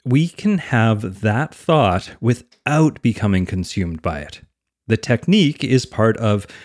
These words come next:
acceptance and commitment therapy. That's the, the name of this particular type of therapy. And that therapy gives us the ability to have unhelpful thoughts without giving that thought, well,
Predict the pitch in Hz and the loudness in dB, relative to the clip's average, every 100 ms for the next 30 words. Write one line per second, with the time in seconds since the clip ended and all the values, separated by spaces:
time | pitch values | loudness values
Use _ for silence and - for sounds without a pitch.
0 | - 110 - - 120 - 131 - 120 104 | -6 -4 -2 -2 0 2 0 0 0 0
1 | 104 113 135 175 123 95 - 98 80 - | 0 0 0 0 -2 -4 -2 -2 -2 -4
2 | 78 - - - 92 - - 90 78 - | -12 -16 -20 -8 -6 -6 -6 -4 -4 -4
3 | 110 101 101 92 85 - 95 90 90 80 | 0 2 2 0 -4 -6 -8 -6 -4 -4
4 | - 95 95 - 92 82 - - _ _ | -4 -6 -8 -6 -6 -6 -14 -20 _ _
5 | _ _ - 120 113 98 - 185 196 185 | _ _ -2 2 2 2 0 0 2 0
6 | 123 107 107 107 143 147 - - 131 123 | 0 -2 -2 0 0 0 -6 -4 -4 -4
7 | - 127 131 117 104 117 127 117 117 - | -6 -2 0 0 0 2 2 2 -2 -2
8 | 117 107 110 104 - _ - 135 147 151 | -4 -2 -2 -2 -6 _ -2 0 2 0
9 | - 151 - 120 113 - 123 117 - - | -2 -6 0 0 0 -2 -2 -2 -4 -4
10 | 135 143 120 131 120 117 113 110 101 - | 0 0 0 -2 2 2 2 0 -2 -2
11 | 101 101 - - - 117 135 | 0 -2 -6 -18 -12 -6 -4